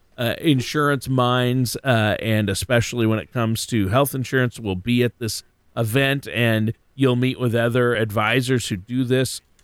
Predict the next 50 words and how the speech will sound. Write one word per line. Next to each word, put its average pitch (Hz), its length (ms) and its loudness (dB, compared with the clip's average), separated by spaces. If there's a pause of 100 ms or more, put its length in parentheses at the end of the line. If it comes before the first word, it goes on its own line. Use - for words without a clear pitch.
uh, 110 340 2 (100)
some 131 200 0
of 120 80 4
the 101 80 0
top 123 360 -2
advisors 110 600 0
in 104 100 2
our 98 100 0
country 131 400 -2
are 120 60 2
getting 120 260 0
together. 123 280 0
So 123 180 0
I 117 120 2
think 170 280 -4
that 127 140 -2 (360)
that 156 320 0
is 120 160 0
so 151 600 0
impressive 123 560 -2
that 113 140 -2
you 120 60 -6
do 170 140 0
that, 156 160 2
and 143 160 -2
that's 190 260 -2 (220)
why 151 240 0
you're 151 320 2
there, 120 320 0
so 131 220 -2
we 131 120 2
don't 143 200 2
have 127 260 0
to 120 80 -2
worry 110 280 2
about 87 220 -2
it, 60 120 -6
right? 104 320 0
Our 95 180 -2
listeners 139 480 0
out 139 180 2
there 131 120 0
don't 135 200 -2
need 127 160 0
to 120 80 0
worry 123 360 2 (320)
because 120 400 0
you're 139 240 2
staying 123 400 0
updated. 80 580 -4